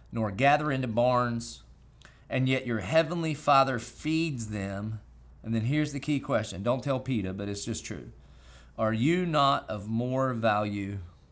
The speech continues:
than they? He says, "All right, are you worried?" And they'd say, "Yeah,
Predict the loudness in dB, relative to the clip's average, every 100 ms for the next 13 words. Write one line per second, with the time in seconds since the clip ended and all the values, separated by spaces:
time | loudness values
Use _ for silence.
0 | -18 -8 -4 -4 -8 -14 -20 -20 -20 -20
1 | -20 -20 -20 -18 -12 -6 -2 -2 2 2
2 | 2 0 2 2 4 4 2 -2 -8 -8
3 | -6 -4 -4 -2 0 2 2 0